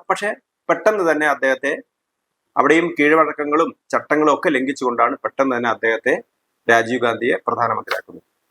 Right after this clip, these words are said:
രാജീവ് ഗാന്ധി മരിച്ചതിന് ശേഷം സോണിയെ നേതൃത്വത്തിൽ കൊണ്ടുവരാൻ പറ്റി, പക്ഷെ കോൺ-, ശ്രമിച്ചു, പക്ഷെ കോൺഗ്രസിനകത്ത് തന്നെ വലിയ എതിർപ്പ് വന്നു. അതിനുശേഷമാണ് മകൻ രാഹുൽ ഗാന്ധിയെ കൊണ്ടുവരാൻ ശ്രമിക്കുന്നത്. അപ്പൊ ഇത്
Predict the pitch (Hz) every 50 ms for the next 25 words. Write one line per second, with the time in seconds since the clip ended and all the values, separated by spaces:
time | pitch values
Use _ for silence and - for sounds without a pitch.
0 | _ _ _ _ _ _ _ _ _ _ _ _ _ _ _ _ _ _ _ _
1 | 147 151 165 175 175 233 233 233 226 226 226 214 226 226 220 220 - _ _ _
2 | _ _ _ _ _ _ _ _ _ - 165 165 160 - - 196 190 196 185 -
3 | - 165 160 160 - 175 175 185 - _ _ _ _ _ _ _ _ _ _ _
4 | _ - - 156 156 170 185 208 214 208 202 202 202 - _ _ - 156 147 143
5 | 165 156 - 170 147 - 151 143 143 135 139 139 135 135 131 - 120 - - 175
6 | 160 143 - 156 139 - 139 135 139 - - - 147 139 - - 131 135 131 -
7 | - 170 190 - 135 - 147 135 - 131 131 131 139 147 147 147 139 127 123 127
8 | - - 147 131 135 131 123 120 123 123 113 113 117 113 - - 113 98 90 -
9 | _ _ _ - 147 170 208 220 220 165 143 143 - 156 147 135 131 127 143 190
10 | 320 - _ _ _ _ _ _ _ _ _ _ _ _ _ _ _ _ _ _
11 | _ _ _ 123 135 131 131 127 143 165 269 - _ _ _ _ _ _ - 120
12 | 131 127 151 175 165 139 131 120 113 120 127 - - 104 - 98 - 101 - _
13 | - 92 - _ - _ _ - - 180 175 170